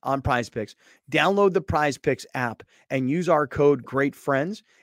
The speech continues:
and you're gonna get a first deposit match a hundred percent up to a hundred dollars. Does that make sense? You put in a hundred, they put in a hundred, you put in fifty, they put in fifty. But it's only on the first deposit.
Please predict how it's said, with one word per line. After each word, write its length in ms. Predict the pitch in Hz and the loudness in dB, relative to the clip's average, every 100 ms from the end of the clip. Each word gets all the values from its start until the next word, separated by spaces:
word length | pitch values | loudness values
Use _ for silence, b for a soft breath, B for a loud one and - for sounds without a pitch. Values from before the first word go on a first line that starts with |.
| _ | _
and 160 | 143 131 | -4 -2
you're 80 | 151 | -2
gonna 160 | 180 | -2
get 160 | 160 151 | 2 4
a 120 | 143 | 4
first 460 | - - 170 175 - | 0 -2 0 0 -2
deposit 440 | 147 151 151 135 | -6 -2 -2 -2
match 260 | 139 135 131 | -2 -2 -2
a 40 | |
hundred 260 | 120 147 143 | -6 -4 -4
percent 340 | 123 143 135 | -4 -2 -2
up 160 | - 127 | -4 -6
to 140 | 131 | -4
a 20 | 117 | -4
hundred 240 | 123 110 | -4 -6
dollars. 320 | 104 98 107 | -8 -12 -14
Does 120 | 117 | -4
that 120 | 143 143 | -2 0
make 140 | 147 | -2
sense? 280 | - 156 - b b | -2 -4 -6 b b
You 140 | 147 151 | -6 -2
put 160 | 185 | 0
in 60 | 170 | 2
a 60 | |
hundred, 260 | 151 156 139 | 2 0 2
they 100 | 139 | 2
put 160 | 131 143 | 2 0
in 60 | |
a 40 | 135 | 0
hundred, 300 | 139 135 127 | 0 0 -2
you 80 | |
put 100 | 131 | -2
in 100 | 131 | -4
fifty, 260 | - 135 135 | -2 -4 0
they 160 | 127 123 | 0 0
put 160 | 131 | 0
in 80 | 123 | 0
fifty. 260 | 135 123 131 | -2 -2 -2
But 140 | 131 | -2
it's 100 | - | -2
only 200 | 165 180 | 0 2
on 80 | 175 | 2
the 40 | |
first 260 | 147 151 127 | 0 -2 -2
deposit. 460 | 127 143 147 117 | -2 0 0 -2